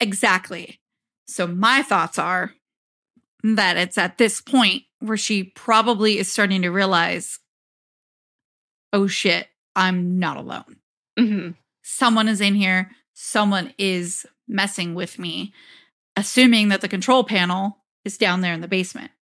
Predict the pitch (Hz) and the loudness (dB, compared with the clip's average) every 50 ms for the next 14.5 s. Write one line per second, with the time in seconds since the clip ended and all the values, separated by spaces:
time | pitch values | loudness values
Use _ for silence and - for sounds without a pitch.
0 | _ _ _ _ - - 226 - 214 196 - 214 208 - - - 208 190 180 175 | _ _ _ _ -4 -4 -2 -2 -2 -6 -6 -8 -10 -8 -4 0 0 0 2 2
1 | 170 170 170 170 - - 175 180 165 165 - - 160 - 165 - - 170 175 165 | 0 0 -2 -2 -4 -6 -6 -4 -6 -6 -4 -4 -4 -4 -4 -2 -2 0 0 0
2 | 165 165 156 156 151 - 151 143 107 - - - - - - 180 147 170 226 - | -2 -4 -4 -6 -6 -4 -4 -4 -6 -6 -10 -14 -12 -6 -2 0 2 2 2 2
3 | - 190 185 175 160 - - 220 220 208 226 233 226 - 277 262 262 254 226 - | 0 -2 -2 -2 0 2 2 2 2 2 0 0 0 0 0 0 2 0 0 0
4 | 302 240 240 220 226 220 202 190 208 247 285 269 - 254 208 190 180 196 175 - | 2 2 2 2 2 0 2 2 2 2 0 0 0 0 0 0 0 -2 -4 -4
5 | - - 233 226 220 220 240 233 208 233 214 196 202 - 254 - - - 247 226 | -4 -4 0 0 0 2 0 0 -2 -2 -4 -4 -4 -6 -8 -6 -4 0 0 2
6 | 214 208 185 185 196 185 233 262 269 226 190 185 196 196 - - - - - - | 2 2 2 2 2 2 4 4 4 6 4 4 2 -2 -6 -16 -18 -18 -20 -20
7 | - _ _ _ _ _ _ _ - 202 190 190 190 190 - _ - 220 208 180 | -20 _ _ _ _ _ _ _ -4 -2 0 0 -2 -4 -6 _ -4 0 0 2
8 | 175 180 185 254 - _ _ _ _ _ _ _ _ _ _ _ _ - 254 233 | 0 0 -2 -6 -14 _ _ _ _ _ _ _ _ _ _ _ _ -6 -2 0
9 | 240 240 208 220 226 214 196 190 - _ _ _ _ _ _ _ _ - 240 240 | 0 0 2 2 2 2 2 -2 -8 _ _ _ _ _ _ _ _ 2 2 4
10 | 226 202 196 202 196 202 196 208 202 196 202 196 196 202 190 - - - 202 196 | 4 4 4 2 2 2 2 2 2 2 0 0 0 -4 -6 -4 -2 -2 0 0
11 | 196 196 - 208 208 190 196 185 185 185 185 202 196 190 185 185 180 180 180 185 | 0 0 0 0 0 0 -2 -2 -2 0 0 0 2 2 2 0 0 0 0 -2
12 | 190 - 202 190 185 190 185 180 180 180 185 185 196 202 202 - - - - - | -2 -2 -2 -2 0 0 0 0 0 0 0 0 0 -2 -4 -10 -20 -20 -20 -20
13 | - - - 180 190 190 185 180 - - - 214 185 180 196 208 208 202 202 196 | -14 -6 -4 -4 -4 -2 -4 -8 -6 -2 0 0 2 2 2 2 2 2 2 0
14 | 190 185 180 180 190 226 247 - - | 2 2 2 2 0 0 -2 -4 -12